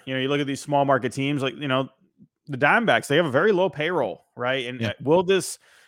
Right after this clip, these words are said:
Speaker 1: give them some motivation to go out there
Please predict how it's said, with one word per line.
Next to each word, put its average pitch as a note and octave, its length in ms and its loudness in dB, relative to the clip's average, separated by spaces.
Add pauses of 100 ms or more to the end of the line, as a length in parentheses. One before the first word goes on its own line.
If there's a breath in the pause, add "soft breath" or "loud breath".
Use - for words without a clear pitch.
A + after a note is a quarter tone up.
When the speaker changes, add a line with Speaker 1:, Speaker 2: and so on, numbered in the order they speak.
(160 soft breath)
Speaker 1:
give D3+ 220 0
them D3+ 180 2
some C#3+ 200 -4
motivation C3 920 -4 (240)
to C3 100 -8
go A#2+ 160 -2
out C#3 220 -4
there A#2+ 400 -2